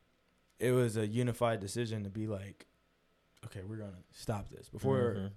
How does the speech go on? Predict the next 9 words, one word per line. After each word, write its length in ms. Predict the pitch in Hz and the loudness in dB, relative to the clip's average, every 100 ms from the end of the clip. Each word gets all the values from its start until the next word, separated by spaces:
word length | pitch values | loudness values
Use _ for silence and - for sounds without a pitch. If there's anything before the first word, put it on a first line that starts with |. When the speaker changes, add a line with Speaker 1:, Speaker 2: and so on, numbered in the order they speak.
| - - | -14 -4
Speaker 1:
so 160 | 139 | -2
it 80 | 123 | 4
doesn't 260 | 135 120 107 | 2 2 -2
trickle 240 | 131 123 | 0 0
down 200 | 113 117 | 0 0
to 60 | 113 | 0
our 160 | 104 | -2
kids, 520 | - 120 117 110 - - _ _ _ _ _ - | -4 0 0 -2 -12 -20 _ _ _ _ _ -4
um, 480 | 113 107 95 80 | 0 0 -2 -6